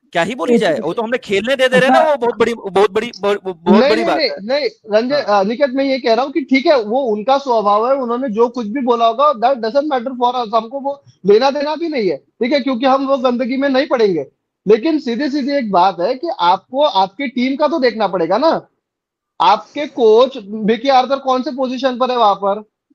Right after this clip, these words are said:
Speaker 3: वो चार दिन
Speaker 1: मैं
Speaker 3: पहले टीम को ज्वाइन करते, वो भी मतलब हाथ पैर जोड़ते जोड़ते कि भाई आ जाओ, भाई आ जाओ, भाई आ जाओ, कर दो, कुछ तो कर दो।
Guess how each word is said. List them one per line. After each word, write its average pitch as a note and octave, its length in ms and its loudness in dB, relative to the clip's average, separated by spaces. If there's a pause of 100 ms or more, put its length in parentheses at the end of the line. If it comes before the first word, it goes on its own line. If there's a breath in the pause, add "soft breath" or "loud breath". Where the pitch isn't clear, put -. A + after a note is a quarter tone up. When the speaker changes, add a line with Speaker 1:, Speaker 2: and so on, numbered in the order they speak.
(360)
Speaker 3:
वो A#3+ 120 0
चार B3+ 340 2
दिन E4 140 -4
Speaker 1:
मैं D#4+ 80 -4
Speaker 3:
पहले E4 200 0
टीम D#4 200 -4
को E4 140 -2
ज्वाइन C4+ 300 0
करते, B3 400 -2 (320)
वो B3+ 300 2
भी E4 140 0
मतलब C#4 500 -2
हाथ G#3+ 260 0
पैर C#4+ 280 -2
जोड़ते C4 320 -2
जोड़ते C#4 300 -4
कि C4 100 -8
भाई C4+ 160 0
आ A#3 220 2
जाओ, C#4 200 -4
भाई C4+ 160 -2
आ A#3+ 180 0
जाओ, B3+ 160 -4
भाई C4 160 -12
आ A3 160 2
जाओ, A#3+ 240 -6
कर A#3 280 0
दो, C4+ 140 -4
कुछ C4+ 260 -8
तो C#4 100 0
कर A#3+ 180 0
दो। G3 280 -4